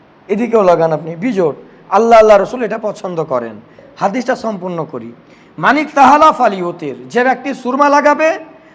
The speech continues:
সে যেন বিজোড় লাগায়। মান ফাআলা ফাকাদ আহসানা ওয়া মাল্লা ফালা হারাজা, যে ব্যক্তি এরকমটা করলো সে ব্যক্তি উত্তম কাজ করলো, আর যে ব্যক্তি এরকমটা করলো না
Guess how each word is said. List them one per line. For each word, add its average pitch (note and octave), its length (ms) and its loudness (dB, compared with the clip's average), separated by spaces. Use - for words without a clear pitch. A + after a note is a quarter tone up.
সে B3 200 -2
যেন B3+ 180 2
বিজোড় C#4+ 540 4
লাগায়। D3+ 400 2
মান C#4+ 240 0
ফাআলা D4+ 500 4
ফাকাদ C4 400 0
আহসানা D4 680 2
ওয়া A#3 140 6
মাল্লা C4 580 4
ফালা F#3+ 200 0
হারাজা, D#3+ 500 -4
যে A#3+ 180 2
ব্যক্তি C#4+ 340 2
এরকমটা B3+ 680 2
করলো D#4 600 4
সে C#4 220 0
ব্যক্তি C4+ 320 -4
উত্তম E4 460 -6
কাজ C#4 200 0
করলো, F3+ 400 -6
আর A3+ 80 0
যে A#3 240 0
ব্যক্তি C#4 320 -2
এরকমটা B3+ 600 -2
করলো A#3+ 360 -2
না A#3+ 500 -4